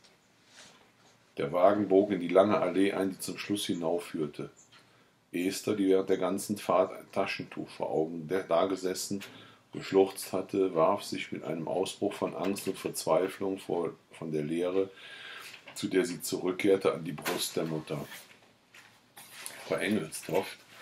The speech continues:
zog sie an sich, machte aber keinen Versuch, sie zu trösten. Sie strich ihr über die Wangen und sagte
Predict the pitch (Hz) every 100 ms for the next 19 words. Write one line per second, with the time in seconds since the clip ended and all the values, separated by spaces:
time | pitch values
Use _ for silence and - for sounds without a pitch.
0 | - - - _ - 95 90 - - -
1 | 95 101 110 - 98 - 98 95 - 110
2 | 104 110 110 104 104 101 104 98 95 -
3 | 98 85 - - 76 69 - - 76 -
4 | 95 - - - 85 82 80 80 92 104
5 | 90 95 92 95 - 98